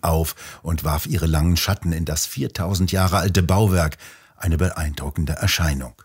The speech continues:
Die Sonne steht derzeit übrigens im Sternbild Stier, obwohl der nördliche Wendekreis Wendekreis des Krebses heißt. In der Antike stand die Sonne tatsächlich am Sommeranfang im Sternbild Krebs.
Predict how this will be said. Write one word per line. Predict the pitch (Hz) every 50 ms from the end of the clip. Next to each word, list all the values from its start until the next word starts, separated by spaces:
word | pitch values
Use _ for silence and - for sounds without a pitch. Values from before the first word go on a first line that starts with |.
| _ _ _ _ _ _ _ _ _ _ _ _ _ _ _ _ -
Die | 98
Sonne | 85 87 95 120 156 170
steht | 147 - 135 123 104
derzeit | 110 110 101 - 104 98 104
übrigens | 117 110 98 90 98 107 95 78
im | 110 98 87
Sternbild | - - 107 90 87 101 92 95 98 -
Stier, | - - - 110 117 131 120 92 73 - - - - - - _ - - _ -
obwohl | 101 92 78 95 104 104 98 95
der | 82 95 90 82 78 76
nördliche | 76 80 92 95 87 - 87 80 90 76
Wendekreis | 71 85 98 120 135 - - - 107 110 113 - - - _ _ _ _ _ _ _ _ -
Wendekreis | 95 98 95 92 90 - - 85 82
des | - - 90 -
Krebses | - - 90 101 104 - - 85 78 - -
heißt. | 71 71 67 - - - - _ - - - - - - - -
In | - 107 90
der | - -
Antike | 95 90 - - 131 156 - - 170
stand | - - 123 117 110
die | 117 107
Sonne | 82 101 113 120 110
tatsächlich | - - 110 - - 131 131 - - 92 80 - -
am | - 87 80 80 78
Sommeranfang | 73 90 90 98 101 92 76 82 87 85 80 - - 90 82 76 -
im | - 98 85
Sternbild | - - - 82 80 87 85 90 90 90 - - -
Krebs. | - - 95 104 98 76 - - - -